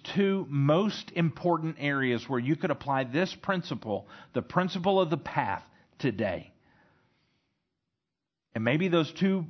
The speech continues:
most important areas for you could possibly be in your relationships and with your money.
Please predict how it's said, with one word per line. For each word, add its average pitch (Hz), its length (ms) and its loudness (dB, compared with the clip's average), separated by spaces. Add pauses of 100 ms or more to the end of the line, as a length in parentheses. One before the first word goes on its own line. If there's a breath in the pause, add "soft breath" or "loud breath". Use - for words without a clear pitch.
(140)
most 151 460 2
important 165 380 0
areas 165 360 0
for - 160 0
you 147 360 4
could 220 400 0
possibly 175 540 0
be 135 400 -2 (1120 soft breath)
in 131 100 -2
your 156 120 4
relationships 143 1000 -2 (1300)
and 127 120 -4
with 120 180 0
your 123 120 0
money. 92 360 -4